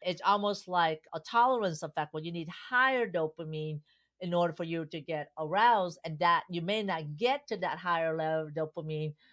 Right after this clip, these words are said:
with partner sex. It's also important to note that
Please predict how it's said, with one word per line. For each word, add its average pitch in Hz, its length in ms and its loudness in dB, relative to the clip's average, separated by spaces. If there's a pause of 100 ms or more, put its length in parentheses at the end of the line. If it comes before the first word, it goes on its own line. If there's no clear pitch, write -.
(140)
with 156 420 2
partner 143 640 2
sex. - 480 0 (300)
It's 196 80 -2
also 381 260 6
important 233 460 0
to 202 80 -6
note 196 380 4 (100)
that 160 320 4